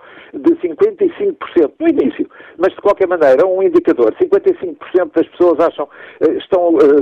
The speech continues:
portanto, contra o vídeo-árbitro. Isto, quer dizer, isto é um sinal de que há qualquer coisa na comunicação do vídeo-árbitro que não está a funcionar, porque é evidente que com o vídeo-árbitro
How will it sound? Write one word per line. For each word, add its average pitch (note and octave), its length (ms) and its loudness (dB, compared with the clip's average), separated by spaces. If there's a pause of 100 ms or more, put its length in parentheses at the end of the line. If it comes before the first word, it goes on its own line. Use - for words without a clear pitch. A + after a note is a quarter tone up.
(120)
portanto, D#3+ 340 -4
contra F3 380 0
o - 20 -2
vídeo-árbitro. A2 680 -2 (260)
Isto, - 380 -4 (100)
quer F#4+ 160 0
dizer, - 280 -2
isto F#4 200 -4
é G#3+ 60 0
um G#3 160 -6 (100)
sinal D#3+ 380 2
de - 580 -2
que - 140 0
há E3+ 80 -2
qualquer G#3+ 440 0
coisa C#3+ 500 0
na G3+ 260 0
comunicação F3 960 0
do B2+ 140 0
vídeo-árbitro E3 640 0
que - 80 -12
não A3 80 2
está A3+ 180 0
a G#3+ 60 -2
funcionar, A3 440 -2 (340)
porque - 220 0
é F3+ 40 4
evidente E3+ 640 0 (200)
que G3+ 140 -2
com F3 240 2
o D3 40 -2
vídeo-árbitro F3 720 2